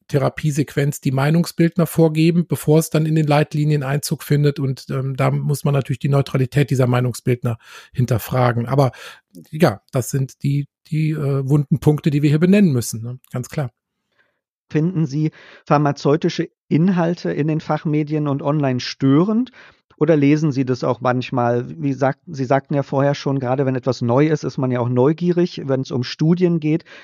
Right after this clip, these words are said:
Speaker 2: liest man wahrscheinlich auch einmal mehr. Aber niemand wird ja gezwungen, Pharmaseiten oder Werbeseiten zu lesen, oder?
Speaker 1: Also Sie meinen jetzt diese Werbeanzeigen in den Zeitschriften, Advertorials und so weiter, kurze Artikel über den
Speaker 2: Genau.
Speaker 1: Genau.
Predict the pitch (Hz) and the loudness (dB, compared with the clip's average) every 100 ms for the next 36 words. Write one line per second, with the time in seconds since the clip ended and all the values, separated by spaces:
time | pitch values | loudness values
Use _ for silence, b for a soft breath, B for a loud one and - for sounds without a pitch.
0 | B 147 - 143 131 131 135 127 123 156 | B -4 -2 -4 -2 -2 -2 -2 -2 -2
1 | 175 170 160 156 156 156 175 B B B | -2 -2 -2 0 0 0 -2 B B B
2 | B _ 147 147 151 175 185 170 160 165 | B _ 0 2 4 2 0 0 0 0
3 | 151 - - 180 185 143 131 127 _ b | -2 -6 0 2 4 2 -2 -6 _ b
4 | b _ 135 135 147 135 123 120 131 131 | b _ 0 2 2 -2 -2 -4 -4 -4
5 | 120 117 117 131 151 135 131 139 131 - | -2 0 2 2 0 -2 -2 -2 -6 -2
6 | 127 123 131 120 117 - _ 123 113 190 | 0 2 0 0 -4 -6 _ -6 -2 -2
7 | - _ _ _ _ 156 151 156 160 160 | -6 _ _ _ _ -2 2 2 2 0
8 | - 160 135 143 156 143 151 - 143 139 | -2 -4 -2 0 0 -2 -6 -2 -2 -2
9 | 139 147 143 139 - 139 139 151 - 151 | -2 -4 -2 -4 -2 -2 -2 -4 -4 -6
10 | 131 - 139 - 143 143 143 143 - 135 | -6 -4 -2 2 4 4 0 -4 -10 -8
11 | 143 131 135 135 - 135 - 127 - 147 | -8 -6 -6 -8 -6 -6 -6 -12 -8 -8
12 | - 143 143 135 135 135 131 147 135 139 | -6 -6 -6 -6 -6 -8 -10 -6 0 2
13 | 117 110 117 | 4 2 0